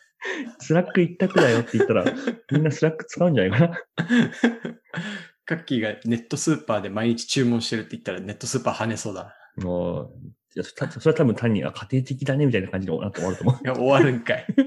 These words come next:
Speaker 2: <laughs> それは終わるんかい。
Speaker 1: ガッキー、見かけによらず家庭的だし、アイティー使いこなしてる。でも確かになるかもね。
Speaker 2: うん。
Speaker 1: うん。なんかやっぱり、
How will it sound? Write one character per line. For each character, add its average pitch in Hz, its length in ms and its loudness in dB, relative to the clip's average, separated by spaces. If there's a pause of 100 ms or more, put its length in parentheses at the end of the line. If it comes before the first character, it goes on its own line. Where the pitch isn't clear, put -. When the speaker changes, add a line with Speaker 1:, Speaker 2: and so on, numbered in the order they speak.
(120)
Speaker 2:
<laughs> - 340 -2
そ 123 160 2
れ 123 80 8
は 156 60 12
終 151 120 10
わ 120 80 6
る 117 120 4
ん 107 60 -4
か 110 120 -4
い。 - 140 -12 (120)
Speaker 1:
ガ 202 80 8
ッ 165 180 2
キ 123 80 4
ー、 95 440 -2
見 127 120 6
か 156 120 2
け 151 120 0
に 170 100 8
よ 165 60 6
ら 165 100 6
ず 135 100 -2
家 110 200 -6
庭 139 140 4
的 143 180 0
だ 147 100 4
し、 110 200 -2
ア - 80 0
イ 131 140 2
テ 165 100 0
ィ 139 40 4
ー 170 40 -4
使 - 200 -4
い 127 60 2
こ 131 140 -2
な 135 100 2
し 123 60 -6
て - 80 -10
る。 98 100 -6
で 139 60 2
も 131 80 4
確 277 160 2
か - 100 -2
に 98 80 -2
な 131 100 0
る 233 100 2
か - 80 -4
も 87 100 -6
ね。 - 100 -12 (560)
Speaker 2:
う 104 60 -10
ん。 107 200 -12 (420)
Speaker 1:
う 107 80 -2
ん。 87 280 -4 (920)
な 131 60 -2
ん 131 80 -4
か 87 80 0
や 87 60 0
っ - 120 -10
ぱ 156 80 4
り、 92 240 0